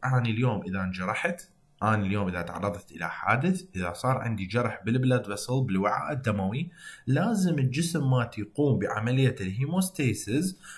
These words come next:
حتى يوقف هذا الدم اللي دا نخسره، وبالتالي أنا إذا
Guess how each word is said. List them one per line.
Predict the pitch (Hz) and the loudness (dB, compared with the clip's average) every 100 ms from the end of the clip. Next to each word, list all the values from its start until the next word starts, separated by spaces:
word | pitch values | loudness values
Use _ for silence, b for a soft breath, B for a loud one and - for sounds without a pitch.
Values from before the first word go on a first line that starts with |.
| B | B
حتى | 165 170 - | -4 -4 0
يوقف | 175 175 226 202 202 - 185 | 0 4 4 4 0 -2 2
هذا | 185 165 | 2 4
الدم | 131 160 156 | 2 2 0
اللي | 147 123 | 0 2
دا | 117 | 2
نخسره، | 120 - - - - | 2 0 -4 -4 -6
وبالتالي | 87 131 131 143 120 120 | -4 -2 0 0 0 -2
أنا | 113 113 | -2 -2
إذا | 113 104 104 95 | -4 -4 -4 -4